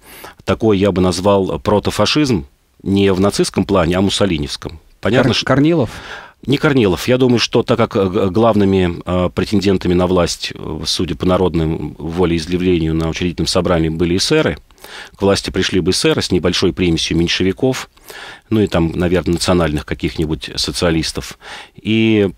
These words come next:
Speaker 1: потом мы уже увидели в начале двадцатых
Speaker 2: Да,
Speaker 1: годов.
Speaker 2: ну, типа Муссолини,
Speaker 1: Типа
Speaker 2: да?
Speaker 1: Муссолини. Правые эсеры, конечно, они мигрировали в начале двадцатых годов, э, в фашизм.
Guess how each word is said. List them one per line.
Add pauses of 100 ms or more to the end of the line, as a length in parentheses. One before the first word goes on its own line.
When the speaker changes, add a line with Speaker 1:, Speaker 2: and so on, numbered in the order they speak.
(100)
Speaker 1:
потом
мы
уже
увидели
в
начале
двадцатых
Speaker 2:
Да,
Speaker 1:
годов.
Speaker 2:
ну,
типа
Муссолини,
Speaker 1:
Типа
Speaker 2:
да?
Speaker 1:
Муссолини.
Правые
эсеры,
конечно,
они
мигрировали
в
начале
двадцатых
годов,
э,
в
фашизм.